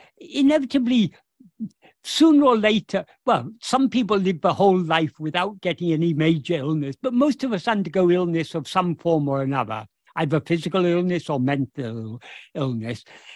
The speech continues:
And we happen to live in a day and age when there are all sorts of sophisticated, um, treatments and medicines and everything. Of course, these medicines don't solve all the problems, but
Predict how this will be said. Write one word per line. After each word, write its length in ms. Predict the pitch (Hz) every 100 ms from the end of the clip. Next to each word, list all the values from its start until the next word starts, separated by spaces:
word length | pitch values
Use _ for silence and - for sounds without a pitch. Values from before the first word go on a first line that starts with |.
| _ -
And 440 | 254 247 214 180 240
we 240 | 240 262 247
happen 400 | 196 233 247 233
to 100 | 220
live 220 | 214 196
in 120 | 202
a 100 | 190
day 300 | 151 190 185
and 120 | 180
age 300 | 175 196 156
when 180 | 165 185
there 140 | 175 175
are 20 |
all 180 | 180 175
sorts 380 | 185 180 180
of 140 | 170 -
sophisticated, 920 | 156 151 156 - 143 151 117 151 113 - - - -
um, 460 | 185 147 143 139 135
treatments 640 | - 190 185 151 170 -
and 140 | 151
medicines 560 | 143 147 - 156 135 117
and 100 | 135
everything. 540 | 131 117 127 143 104 _ - -
Of 120 | 143
course, 200 | - 226
these 220 | - 240
medicines 480 | 180 214 214 269 190
don't 260 | 233 247 226
solve 340 | - 220 196
all 180 | 214 226
the 140 | 185
problems, 580 | 143 160 123 139 240 196
but 280 | 202 202